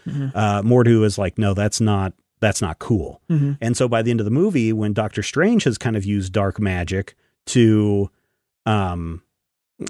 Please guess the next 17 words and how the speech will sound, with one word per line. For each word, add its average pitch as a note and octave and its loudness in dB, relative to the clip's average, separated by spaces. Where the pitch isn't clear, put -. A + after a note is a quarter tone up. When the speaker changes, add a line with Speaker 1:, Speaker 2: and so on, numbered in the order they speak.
Speaker 2:
to C3 0
d-, A2+ -2
defeat, F3+ 0
uh, G2+ 2
Dormammu, A2 -2
Mordo C3+ 2
is G#2+ -2
like, G2 -6
"No, G#2 0
this G#2+ -2
is B2+ -2
not G#2+ -4
cool. G2 -2
So G#2 0
I've G2 -6
gotta A2 0
destroy G2+ 0